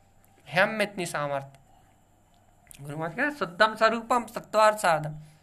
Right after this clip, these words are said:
शुद्ध स्वभाव को उत्पन्न करेंगे, स्वानुभव में उत्पन्न करेंगे।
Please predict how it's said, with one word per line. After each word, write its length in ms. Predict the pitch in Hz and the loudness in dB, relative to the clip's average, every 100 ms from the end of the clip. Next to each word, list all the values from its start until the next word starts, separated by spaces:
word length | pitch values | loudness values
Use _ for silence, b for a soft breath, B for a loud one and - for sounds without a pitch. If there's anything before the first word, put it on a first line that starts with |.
| b b b _ - - | b b b _ -20 -8
शुद्ध 280 | 214 220 233 | -6 -4 0
स्वभाव 360 | 220 208 214 | 6 8 8
को 220 | 226 294 285 B B B - - | 8 6 4 B B B -20 -2
उत्पन्न 500 | 190 - - 220 262 | 0 0 6 6 6
करेंगे, 520 | 240 196 180 160 135 - - - | 6 6 4 0 -4 -6 -18 -6
स्वानुभव 520 | 170 160 175 196 226 | 2 4 6 6 8
में 80 | 214 | 6
उत्पन्न 360 | 196 175 156 | 2 -4 -4
करेंगे। 380 | 151 139 131 | -6 -8 -12